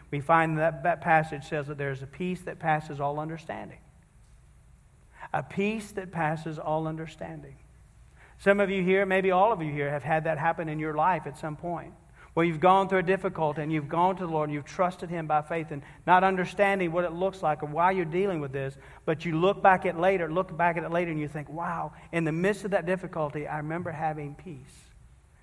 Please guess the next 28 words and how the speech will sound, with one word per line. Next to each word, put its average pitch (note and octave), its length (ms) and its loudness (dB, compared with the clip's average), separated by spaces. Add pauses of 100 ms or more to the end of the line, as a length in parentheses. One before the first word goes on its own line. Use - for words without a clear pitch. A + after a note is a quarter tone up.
(180)
Friends, D#3 220 -4
that E3 220 2
is C#3 140 -6
no D#3 220 -2
ordinary D3 500 -4
peace C#3 280 -10
that C#3 140 -10
the D3 60 -12
world C#3+ 360 -6
can C3 160 -10
give C#3 180 -8
you. B2 80 -10
It C3+ 180 -8
is C3 120 -10
a B2+ 40 -8
peace F3 340 -10
that D3+ 200 -12
you C3 80 -12
cannot D#3+ 400 -4
explain. D#3 640 -8 (240)
It D#3+ 80 -2
is C3+ 120 -4
a C#3 100 -8
peace F3 360 -6
that E3 160 -12
surpasses D3 720 -10 (160)
all D3 600 -2 (320)
understanding. C3+ 1300 -12